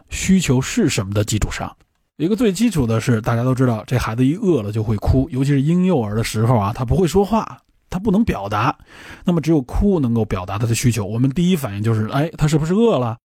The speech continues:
然后呢，就是是不是冷了，是不是热了等等。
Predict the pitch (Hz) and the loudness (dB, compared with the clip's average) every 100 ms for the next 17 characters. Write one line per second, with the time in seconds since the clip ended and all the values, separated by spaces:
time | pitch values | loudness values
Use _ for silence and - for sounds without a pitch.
0 | _ 120 165 175 156 156 147 - 165 180 | _ -2 2 2 2 2 0 -2 0 2
1 | 143 101 107 139 156 170 185 240 165 101 | 2 2 -2 0 0 0 0 2 2 -2
2 | - 110 143 113 | -6 2 2 0